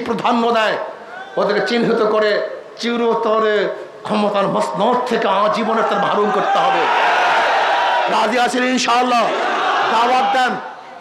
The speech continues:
ঘরে ঘরে দাওয়াত দেন, সবার কাছে দাওয়াত দেন, সবার কাছে গিয়ে দাওয়াত দেন।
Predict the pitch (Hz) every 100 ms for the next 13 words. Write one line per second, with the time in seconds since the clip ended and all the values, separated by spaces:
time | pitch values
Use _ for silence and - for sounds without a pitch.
0 | 151 185 247 262 254 247 240 240 247 220
1 | 247 226 - - - - 220 220 233 220
2 | 254 247 247 226 226 240 196 233 220 -
3 | - - - 226 214 214 214 240 254 226
4 | 240 220 220 226 214 226